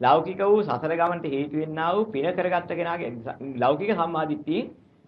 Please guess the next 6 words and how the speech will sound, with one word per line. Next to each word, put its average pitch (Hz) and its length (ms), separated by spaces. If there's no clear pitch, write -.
ලබාගත්තා 180 560
වූ 165 140
ප්‍රතිඵලය 147 420
මත 123 200
ලැබුණා 180 420
වූ 240 160